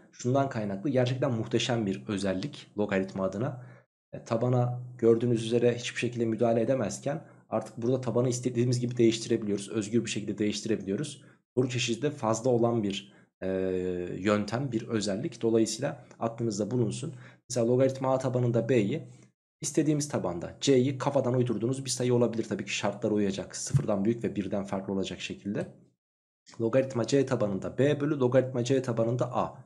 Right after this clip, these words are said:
Yani bunu pay kısmının, üsttekini pay kısmının içi,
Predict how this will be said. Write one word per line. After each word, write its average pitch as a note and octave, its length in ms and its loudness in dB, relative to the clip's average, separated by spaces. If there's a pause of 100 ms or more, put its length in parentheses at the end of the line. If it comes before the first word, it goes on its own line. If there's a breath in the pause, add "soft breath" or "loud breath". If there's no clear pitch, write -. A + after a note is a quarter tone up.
Yani B2 280 0
bunu C3 360 0 (640)
pay C#3+ 240 2
kısmının, G2 520 -4 (220)
üsttekini E3+ 500 0
pay D#3+ 220 2
kısmının G#2+ 420 -6 (180)
içi, F#3+ 360 -2